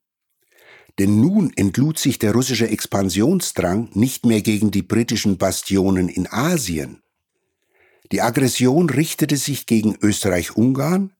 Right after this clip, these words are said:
und das mit diesem verbündete Deutsche Reich. Entsprechend groß war die Euphorie in Petersburg über die von London gewährte freie Hand.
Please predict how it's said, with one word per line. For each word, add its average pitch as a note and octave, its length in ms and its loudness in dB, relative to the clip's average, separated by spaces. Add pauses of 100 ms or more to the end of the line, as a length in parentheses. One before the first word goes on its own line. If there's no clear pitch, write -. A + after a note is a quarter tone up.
(560)
und G2+ 220 -2
das G#2+ 140 0
mit G2+ 220 0
diesem D#3+ 380 2
verbündete A#2+ 680 0
Deutsche F2 500 0
Reich. - 460 -12 (1080)
Entsprechend C3 500 0
groß A2 560 0 (460)
war G2+ 140 2
die G#2+ 120 2
Euphorie A2+ 520 2
in G2 120 2
Petersburg A#2 880 0 (520)
über A2+ 200 2
die A2 120 0
von G2 220 0
London B2 540 4
gewährte F2+ 480 0
freie E2 460 -2
Hand. - 360 -12